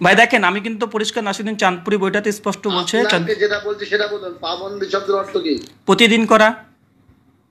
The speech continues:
Speaker 2: তার উপরে মোজা-, মুওয়াজাবাতে এখতিয়ার করা, আমিষকে এখতিয়ার করা,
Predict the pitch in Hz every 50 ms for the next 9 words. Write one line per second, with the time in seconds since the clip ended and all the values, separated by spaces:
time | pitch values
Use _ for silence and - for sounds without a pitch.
0 | _ _ _ _ _ _ _ - 147 165 185 196 190 208 208 208 196 196 196 190
1 | 196 190 185 185 185 185 190 196 196 196 185 196 196 190 190 190 196 196 190 -
2 | - 202 185 185 170 175 180 175 160 143 151 175 190 196 185 - 170 196 196 185
3 | - - 190 190 175 165 160 160 143